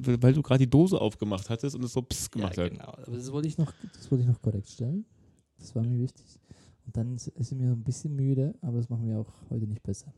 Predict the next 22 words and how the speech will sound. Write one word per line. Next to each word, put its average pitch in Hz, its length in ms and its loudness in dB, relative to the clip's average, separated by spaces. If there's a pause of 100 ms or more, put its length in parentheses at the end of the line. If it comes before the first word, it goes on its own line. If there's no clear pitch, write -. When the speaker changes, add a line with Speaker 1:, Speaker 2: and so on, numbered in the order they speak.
(260)
Speaker 1:
Hm, 76 360 -6
na, 80 120 2
ich 82 80 -2
glaub, 101 140 0 (120)
Müdigkeit, 87 680 -2
das 92 80 -8
ist - 100 -10
auch, - 240 -8
es - 140 -8
ist 107 180 -8
auch 110 120 -2
so 110 100 -6
dein 113 340 -2
Tor 135 480 2
zur - 320 -2
Kreativität. 107 1000 -6 (120)
Speaker 2:
Nee, 110 280 -2
gar 101 240 0
nicht. 104 240 -2 (320)
Speaker 1:
Nicht? 127 300 -6 (180)
Speaker 2:
Nee. 107 180 -4 (920)
Speaker 1:
Gut, - 300 -4